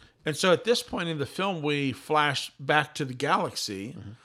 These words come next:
Speaker 1: and we leave them there as they, just as they enter Wakanda. We, we flash back to the galaxy,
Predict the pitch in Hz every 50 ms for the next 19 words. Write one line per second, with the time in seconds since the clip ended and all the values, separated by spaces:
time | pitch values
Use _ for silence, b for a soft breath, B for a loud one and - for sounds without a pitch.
0 | B B B B B B B 156 143 135 135 147 143 127 131 135 147 160 156 131
1 | 135 180 190 190 175 131 143 139 139 143 147 151 139 123 131 127 117 127 120 120
2 | 110 127 151 156 151 - 160 139 160 160 156 160 160 160 160 160 151 - 160 139
3 | 123 127 127 131 123 123 131 139 135 131 127 120 - - - 143 160 190 180 -
4 | - 180 - 143 139 139 - - 131 113 110 147 160 170 214 - - - 143 139